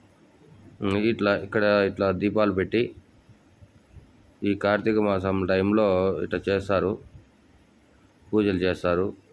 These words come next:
జనాభా అంతా వెళ్ళిపోయినారు, అందరూ పోయిన తర్వాత వచ్చినాము వీడియో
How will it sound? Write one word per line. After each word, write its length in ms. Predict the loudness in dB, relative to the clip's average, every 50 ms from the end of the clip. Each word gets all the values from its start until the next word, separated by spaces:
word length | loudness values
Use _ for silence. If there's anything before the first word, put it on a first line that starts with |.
| _ -12 -8 -4
జనాభా 300 | -2 0 0 2 2 2 2
అంతా 140 | 2 2 2 2
వెళ్ళిపోయినారు, 540 | 2 2 2 2 2 2 2 2 2 2 2 2 2
అందరూ 160 | 2 2 0 0 0 0
పోయిన 180 | 0 0 2 2 2
తర్వాత 240 | 2 2 2 2 2 0 -2
వచ్చినాము 400 | -2 -2 -4 -2 0 0 0 -2 -4 -6 -12 -20 -20 _ _ -20 -20 -12 -4 0
వీడియో 200 | 2 2 2 2